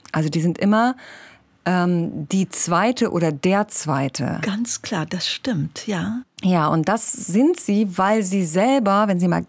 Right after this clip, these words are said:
Speaker 1: ganz ehrlich sind, eine Scheißangst vor einer festen Beziehung haben. Sie wollen nicht die Nummer eins sein. Also sie sind, weil sie irgendwas denken, Partnerschaft ist gefährlich oder, äh, ich bin nicht gut genug für eine Partnerschaft oder ich bin nicht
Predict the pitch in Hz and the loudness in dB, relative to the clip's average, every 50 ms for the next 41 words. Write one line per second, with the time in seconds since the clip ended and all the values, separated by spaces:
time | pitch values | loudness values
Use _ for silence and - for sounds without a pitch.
0 | _ _ - 277 302 302 302 294 - - - 190 175 165 160 156 - - 165 180 | _ _ -2 2 2 4 4 2 2 2 2 2 2 2 0 -2 0 0 0 0
1 | - - 165 160 160 - - - - - - 320 330 302 277 - - - - 220 | 0 0 0 0 0 -2 -4 -2 -2 -2 0 2 2 2 2 0 -2 0 0 0
2 | 190 160 - - - - 160 156 156 151 - 190 190 - - 170 165 - - - | 2 0 -2 -4 -4 -2 0 0 0 0 0 -2 -2 0 0 -2 -2 -2 0 0
3 | 180 170 147 147 151 143 - - - - - - - - - - - - - 196 | 2 2 2 0 -2 -2 -2 -2 -4 -6 -6 -12 -12 -12 -12 -10 -6 -2 0 2
4 | 202 180 175 202 240 262 269 277 262 247 220 196 180 - - 180 170 165 175 170 | 2 2 2 2 4 4 4 4 6 6 4 4 2 0 0 2 2 4 4 2
5 | 160 - - 156 156 147 - - - 143 143 147 156 151 151 160 - - - - | 2 2 0 0 2 2 0 0 0 0 0 0 -2 -2 -4 -4 -6 -8 -4 -2
6 | 190 190 165 180 170 160 175 190 170 185 208 214 208 - - - - - - - | 0 2 2 2 2 2 0 0 2 2 2 2 0 -2 -8 -14 -14 -12 -14 -14
7 | - - 190 202 190 202 220 - - 294 339 330 - 262 240 - - 226 240 240 | -6 -2 0 2 2 2 2 4 2 4 4 2 2 2 0 2 2 2 0 2
8 | - 185 - 175 180 208 220 - 233 - - 214 - - 185 - - 202 - - | 0 0 0 0 0 0 2 0 0 0 -2 -2 -2 -2 -4 -2 -2 -4 -2 0
9 | 165 165 165 156 147 143 151 - - - - 190 185 190 180 180 180 180 175 - | 0 0 2 2 2 0 -2 -4 -8 -4 -2 0 2 2 2 2 2 0 -2 -4
10 | - - - - - - - - _ - 190 185 180 180 - - - _ _ _ | -10 -16 -16 -16 -16 -16 -18 -16 _ 0 2 2 4 2 0 -2 -8 _ _ _
11 | - 226 233 - 269 262 254 220 - - 254 285 - 277 220 175 - - - 156 | 0 0 2 4 4 4 4 2 2 0 -2 0 2 2 2 2 0 0 -2 -2
12 | 143 - - 139 135 - - - - - 147 139 - - - - 165 160 - - | 0 -2 -4 -6 -6 -6 -6 -6 -6 -6 -8 -10 -12 -10 -4 -2 -2 0 0 -2
13 | 170 - 202 190 180 - | -2 0 0 0 0 -2